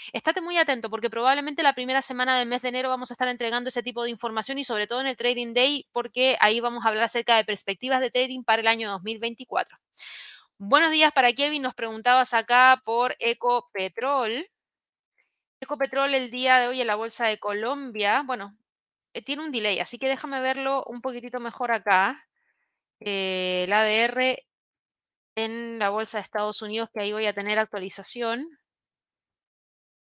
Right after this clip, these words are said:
Sube cero coma veintitrés por ciento y cotiza en doce con once.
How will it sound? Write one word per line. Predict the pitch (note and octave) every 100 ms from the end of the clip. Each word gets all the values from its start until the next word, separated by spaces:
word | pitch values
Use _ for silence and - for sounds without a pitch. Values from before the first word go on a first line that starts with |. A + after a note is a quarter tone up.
| _ _ - - - _
Sube | D4+ D4+
cero | - D4
coma | C#4+ C#4
veintitrés | C#4 B3 A#3+ A#3+ C4
por | C4 B3
ciento | C#4 C4+
y |
cotiza | A#3 A3 A#3+ B3
en | A3+
doce | B3 C4 B3+
con | A#3+ B3+
once. | - A#3+ G#3 F#3 - F3+